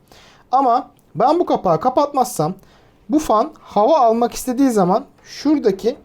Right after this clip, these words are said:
fan kenarlıklarından havayı çekeceği için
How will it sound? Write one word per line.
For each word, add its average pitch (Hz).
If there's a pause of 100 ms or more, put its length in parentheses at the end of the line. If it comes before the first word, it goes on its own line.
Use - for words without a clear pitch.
(840)
fan 294
kenarlıklarından 156
havayı 226
çekeceği 233
için -